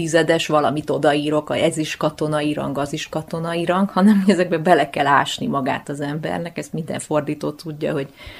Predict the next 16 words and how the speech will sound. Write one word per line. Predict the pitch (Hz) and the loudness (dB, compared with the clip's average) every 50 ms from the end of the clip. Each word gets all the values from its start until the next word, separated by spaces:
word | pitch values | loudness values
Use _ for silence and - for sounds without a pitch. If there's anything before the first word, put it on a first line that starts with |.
| - - - - - _ | -18 -18 -18 -20 -20 _
hogy | - 139 135 | -10 -10 -8
ez | 147 143 | -6 -8
egy | 147 147 | -6 -6
ilyen | 147 151 147 | -6 -8 -8
kutatói | - - 170 170 - 135 139 - - 156 147 147 143 | -4 -6 -6 -4 -4 -6 -6 -4 -6 -4 -4 -4 -4
munka. | 143 147 151 156 156 156 - 180 190 208 220 - - - - - | -4 -4 -4 -6 -6 -4 0 0 0 0 0 -4 -16 -20 -20 -16
Hát | - - 190 190 - - | -2 -2 -2 -2 0 0
elég | 226 226 202 180 | 2 2 2 2
sok | - - 175 156 | 2 2 2 2
bajom | 147 151 147 147 147 143 | 4 0 0 0 -2 -4
volt | 151 147 147 - | -4 -4 -4 -4
a | 151 147 | -6 -6
katonassággal. | - 147 147 - 151 156 156 156 - - 175 175 175 170 170 185 | -6 -8 -8 -6 -8 -8 -8 -8 -6 -4 -4 -4 -4 -4 -4 -4
Egyébként | - 185 180 190 185 - - 202 202 | -4 -2 -4 -4 -6 -4 -4 -4 -4
pont | - - 247 240 220 226 | -2 0 2 2 2 2
azért | - - 180 175 180 175 175 170 170 | 2 0 0 2 2 2 2 2 0